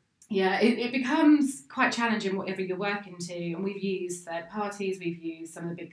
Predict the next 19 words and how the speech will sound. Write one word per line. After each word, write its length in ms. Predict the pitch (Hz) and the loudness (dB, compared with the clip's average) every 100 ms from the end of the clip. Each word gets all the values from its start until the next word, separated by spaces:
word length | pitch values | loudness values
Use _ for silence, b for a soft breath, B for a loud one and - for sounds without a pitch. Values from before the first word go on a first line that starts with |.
| - | -14
consultancies 680 | - 202 202 - 190 190 | -8 -8 -8 -10 -8 -8
before. 420 | 190 185 190 180 175 B B - | -10 -8 -4 -4 -6 B B -6
So 120 | 226 | -2
it 140 | 220 | -2
just 160 | 285 277 | -2 -4
depends 500 | 233 214 220 208 196 | -4 0 2 2 0
on 320 | 190 185 B B B _ | -2 -4 B B B _
how 260 | - 214 | 0 4
many 160 | 233 214 | 6 4
people 300 | 196 185 185 | 2 0 -2
are 100 | 175 | -2
involved. 460 | 170 180 170 165 - _ _ | -2 -2 -2 -4 -8 _ _
I, 520 | - - _ _ - | -20 -20 _ _ -10
I 20 | 214 | -6
do 240 | 226 220 | 0 2
also 260 | 202 - 190 | 2 0 -2
think 440 | 196 190 - - _ _ | -2 -4 -4 -12 _ _
the 80 | 196 | -6
more 560 | 202 202 196 190 185 | -2 2 2 2 0